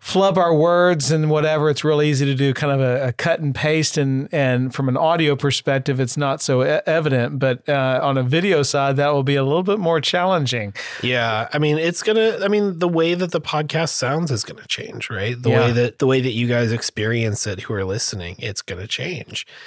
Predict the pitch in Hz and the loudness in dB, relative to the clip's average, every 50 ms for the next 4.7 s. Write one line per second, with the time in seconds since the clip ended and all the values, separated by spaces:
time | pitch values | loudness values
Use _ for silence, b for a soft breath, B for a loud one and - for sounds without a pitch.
0 | B B B B B B 117 104 101 104 107 104 - - 120 127 127 131 117 92 | B B B B B B -2 0 0 0 -2 -2 -2 -2 0 0 0 0 0 0
1 | 120 123 127 123 120 123 120 - - - - 180 196 180 113 107 110 110 113 117 | 0 0 0 0 0 -2 -2 -4 -6 -6 -2 -2 -2 0 0 -2 -2 0 0 0
2 | 117 120 127 123 131 - - 117 117 113 113 110 110 110 113 110 - - 113 104 | 0 0 0 0 -2 -2 -2 -4 -4 -2 -2 -2 -2 -2 -4 -4 -4 -2 -4 -4
3 | 101 104 - - 113 110 113 - 117 110 104 - - - - - 127 151 185 139 | -6 -6 -6 -4 -4 -4 -4 -6 -6 -4 -4 -6 -6 -8 -6 -4 -4 -2 -2 -2
4 | 98 98 117 135 190 165 117 80 71 76 92 104 - | -2 -2 -2 -2 -2 -2 -2 -4 -6 -10 -14 -14 -12